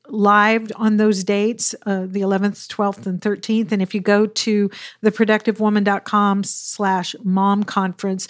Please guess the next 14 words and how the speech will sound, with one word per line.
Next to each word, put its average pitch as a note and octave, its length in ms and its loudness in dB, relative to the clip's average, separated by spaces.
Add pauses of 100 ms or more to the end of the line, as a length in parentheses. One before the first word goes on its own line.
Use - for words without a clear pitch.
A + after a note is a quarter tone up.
(280)
you'll G3+ 100 2
see G3+ 240 -2
who's G3+ 240 -2
speaking F3+ 580 -4
and F3+ 120 -4
what F3 140 -6
the F#3 60 -8
schedule F#3 480 -4
is F3+ 160 -4
and G3 140 2
those G#3 180 2
sorts G3+ 280 -4
of G3 80 -10
things. F#3+ 320 -2